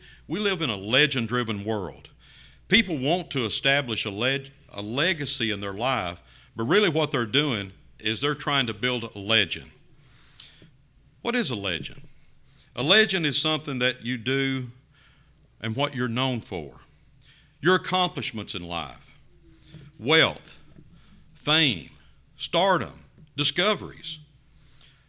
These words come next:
like Milton Hershey, Hershey Chocolates. Theodore Giesel, many of you may not know that name. It's otherwise known as Doctor Seuss.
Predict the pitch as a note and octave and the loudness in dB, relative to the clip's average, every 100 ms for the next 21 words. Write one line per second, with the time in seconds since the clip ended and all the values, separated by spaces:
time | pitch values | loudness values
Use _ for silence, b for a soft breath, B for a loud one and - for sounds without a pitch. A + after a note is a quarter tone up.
0 | b b - A#2 C3 C3 E3+ D3 B2 C3 | b b -8 -4 -2 -2 -4 -4 -8 -4
1 | C#3 - - - - - - _ _ _ | -4 -4 -10 -16 -20 -20 -20 _ _ _
2 | - _ _ - G2+ - G2 - G#2+ - | -20 _ _ -8 -6 -6 -6 -4 -4 -4
3 | - - - _ - - - b b b | -10 -20 -20 _ -20 -20 -20 b b b
4 | b b b b - - F3 A3 G3+ G3 | b b b b -20 -4 2 4 4 2
5 | D3 C#3 D#3+ C3 - - - - - - | 2 0 0 -2 -6 -12 -20 -20 -20 -20
6 | - - - - C3 F3 B2+ A2 A2 A2+ | -20 -20 -20 -10 -8 -8 -6 -4 -4 -4
7 | - C3+ C3 E2+ E2+ D2 - - - b | -4 -4 -4 -6 -6 -6 -8 -18 -20 b
8 | b b b - C#3+ D3+ A#2+ A2+ A2 A2 | b b b 0 2 2 2 2 2 -2
9 | G#2+ G#2+ F#2+ E2+ - - - - F#2 - | -4 -4 -4 -6 -8 -12 -18 -6 -6 -6
10 | F#2+ - G#2+ F2 - - | -6 -2 -2 -4 -8 -12